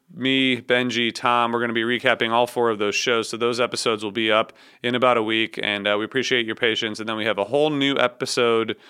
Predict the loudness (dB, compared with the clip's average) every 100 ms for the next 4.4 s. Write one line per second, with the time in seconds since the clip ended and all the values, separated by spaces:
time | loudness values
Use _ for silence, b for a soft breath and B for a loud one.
0 | B -2 2 4 6 4 2 0 0 0
1 | 0 -2 -2 0 0 0 0 -2 -2 -8
2 | B B B 2 2 2 -2 -6 -4 -2
3 | -4 0 0 0 -2 -2 -2 -4 -6 -2
4 | 0 0 0 -4